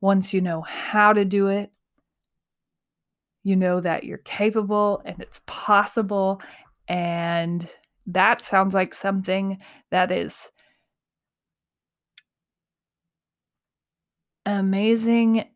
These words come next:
and scary at the same time. I love how life is just, like, <laughs> this constant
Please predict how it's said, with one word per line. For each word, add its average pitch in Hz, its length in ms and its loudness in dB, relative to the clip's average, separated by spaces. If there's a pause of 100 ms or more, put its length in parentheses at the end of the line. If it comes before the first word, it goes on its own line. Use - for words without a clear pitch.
and 190 720 -2 (2250)
scary 208 840 0 (1400)
at 185 180 -12
the 185 60 -12
same 202 420 -2
time. 185 400 -8 (680)
I 247 60 2
love 226 220 6
how 214 160 2
life 185 320 0
is 185 180 -8
just, - 240 -10
like, 208 260 -8
<laughs> - 20 -20
this - 260 -2
constant - 960 -2